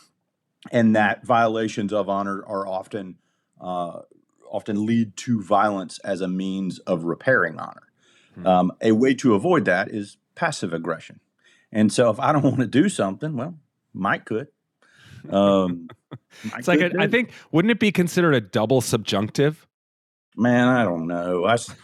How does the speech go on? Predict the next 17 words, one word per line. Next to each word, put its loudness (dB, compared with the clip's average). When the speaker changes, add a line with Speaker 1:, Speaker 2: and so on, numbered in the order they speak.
Speaker 2:
<laughs> -10
Speaker 1:
I 0
s-, -6
I, 2
I'll 0
probably 2
say 0
this -6
again, -2
but -6
I 0
have 2
no 2
qualifications -6
to -8
have -4
the -12